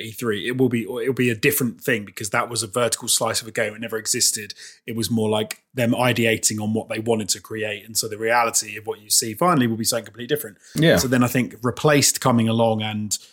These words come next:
Speaker 1: sort of filling that niche of, of giving us what we wanted, 'cause everyone was super excited, sort of almost surprisingly, I think, at how much we all wanted a game like, um, The Last Night. Yeah, I don't know if
Speaker 2: Yeah.
Speaker 1: Replaced the name is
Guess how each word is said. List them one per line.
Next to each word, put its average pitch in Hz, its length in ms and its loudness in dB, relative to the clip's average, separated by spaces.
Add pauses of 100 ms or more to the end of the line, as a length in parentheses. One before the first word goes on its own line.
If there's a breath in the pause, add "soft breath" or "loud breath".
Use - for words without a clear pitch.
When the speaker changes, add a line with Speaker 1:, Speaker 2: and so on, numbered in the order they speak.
(140 loud breath)
Speaker 1:
sort - 240 0
of - 40 2
filling 123 240 4
that 110 180 0
niche 120 380 2
of, 104 200 -8
of 101 340 -10
giving 113 260 2
us 104 240 -2
what 110 140 -2 (160)
we 123 100 -4
wanted, 113 400 2
'cause 123 160 0
everyone 113 280 0
was 107 140 -4
super 127 280 2
excited, 101 460 -2 (160)
sort 110 260 -2
of 101 60 -20 (840)
almost 240 220 6
surprisingly, 104 640 2 (340 soft breath)
I - 40 -20
think, 113 200 -2
at 95 200 -2
how 110 300 2
much - 360 -4
we 113 100 -4
all 107 100 -2
wanted 110 260 -2
a 98 40 -6
game 107 220 -4
like, 104 340 -10 (200)
um, 104 220 -14
The 104 60 -12
Last 107 280 -2
Night. 104 200 -4 (360 loud breath)
Yeah, 104 320 2
I 117 100 -2
don't 117 140 2
know 113 80 2
if 117 60 -2
Speaker 2:
Yeah. 120 120 4
Speaker 1:
Replaced 110 440 0
the 117 80 -2
name 110 540 0 (380)
is 107 400 0